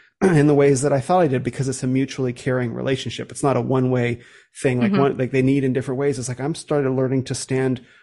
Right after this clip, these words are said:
Speaker 1: on my own and I'm starting to need different things in the relationship. And I'm starting to feel the other person not growing as well. And that's when a di-, that's when a relationship can really become a trap, where
Speaker 2: Yeah.
Speaker 1: one person starts learning to fulfill their own needs in a righteous and, and godly way,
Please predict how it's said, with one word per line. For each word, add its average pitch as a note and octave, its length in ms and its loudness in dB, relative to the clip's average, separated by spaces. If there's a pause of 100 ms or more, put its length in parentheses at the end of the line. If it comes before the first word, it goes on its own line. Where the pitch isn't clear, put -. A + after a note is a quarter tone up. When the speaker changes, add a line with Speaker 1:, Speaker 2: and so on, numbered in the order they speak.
(140)
Speaker 1:
on C3 140 2
my B2 180 2
own F3 200 4
and C#3 80 2
I'm C3 100 2
starting C3+ 340 -2
to B2 60 -2
need B2 180 -2
different C3+ 300 -4
things C3 340 -2
in B2 100 0
the B2 80 -2
relationship. A#2+ 760 -4 (360)
And C3+ 100 2
I'm C#3 100 4
starting C#3 320 2
to B2+ 60 0
feel C3+ 200 2
the B2 100 0
other C3 140 0
person C3 480 -4
not - 240 -4
growing B2+ 400 0
as A#2 160 -6
well. A2 440 -6 (400)
And C3 140 4
that's C3 260 0
when C3 200 2
a A#2 60 0
di-, A#2 220 -4
that's B2 200 -4
when B2+ 100 0
a A#2+ 80 0
relationship B2 600 -2
can A#2 260 -4
really C3 260 2
become A#2+ 340 -6
a G#2 40 -10
trap, - 520 -12 (420)
where C3+ 180 0
Speaker 2:
Yeah. A#2+ 60 2
Speaker 1:
one C#3+ 180 4
person C#3 320 0
starts B2+ 340 -4
learning C3 360 0
to B2 100 -4
fulfill C3+ 460 0
their B2+ 280 0
own C#3 360 2
needs C3 320 0
in A#2+ 80 -2
a A#2+ 80 -2
righteous B2+ 500 -6
and, A#2+ 140 -6
and A#2+ 160 -2
godly B2 340 0
way, B2+ 380 0